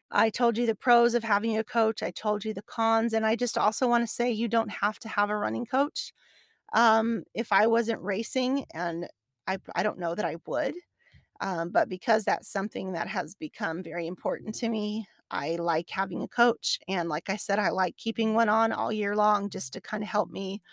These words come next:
be able to stay in good base condition and have a good base mileage for, um, one other thing I will say about Desert to Peak Coaching and Kylie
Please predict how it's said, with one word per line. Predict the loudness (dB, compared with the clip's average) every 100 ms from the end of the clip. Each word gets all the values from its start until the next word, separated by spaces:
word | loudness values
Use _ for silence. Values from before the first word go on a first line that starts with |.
| -20 -20 -20 _
be | -2 0
able | 2 0
to | -2 -2 0 0
stay | 0 2 4 4 2
in | 0 -2 -2 -2
good | 2 2 2
base | 2 2 2 -4
condition | -2 2 2 2 2 2
and | 0
have | 0 -2 -4 -6
a | -2
good | 0 0
base | 2 0 0 2
mileage | 4 4 2 -2 -2
for, | 2 4 2 0 4
um, | 6 4 4
one | 4 6 4
other | 4 2
thing | 0 2
I | 2
will | 2 2
say | 2 2 4 4
about | 2 2 2 2
Desert | 2 2 -2 -6
to | -10
Peak | -10 -10 -2
Coaching | -2 0 -4 -4 -6 -8 -10
and | -4 -4 -2
Kylie | 2 4 4 0